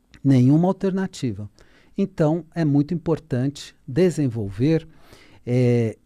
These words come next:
este pensamento construtivo. Por isso, o tema de hoje é além do pensamento positivo. Mas aqui eu quero fazer aquele convite muito especial pra você.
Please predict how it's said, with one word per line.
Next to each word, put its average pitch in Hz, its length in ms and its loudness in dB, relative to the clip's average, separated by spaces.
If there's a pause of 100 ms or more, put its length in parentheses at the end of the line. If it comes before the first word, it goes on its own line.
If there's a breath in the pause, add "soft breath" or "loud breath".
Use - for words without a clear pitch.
este - 580 2
pensamento 151 720 -2
construtivo. - 960 -8 (160)
Por 277 160 2
isso, 139 240 0
o - 40 -10
tema 139 280 0
de 170 160 0
hoje 131 240 4
é 160 60 2
além 131 200 2
do 135 80 -2
pensamento 120 600 -2
positivo. 120 580 -6 (480 loud breath)
Mas 240 180 4
aqui 240 240 2
eu 254 60 4
quero 240 220 2
fazer 185 320 2
aquele 190 280 0
convite 170 800 2
muito 254 800 6
especial 170 880 2
pra 160 220 -2
você. 143 640 -6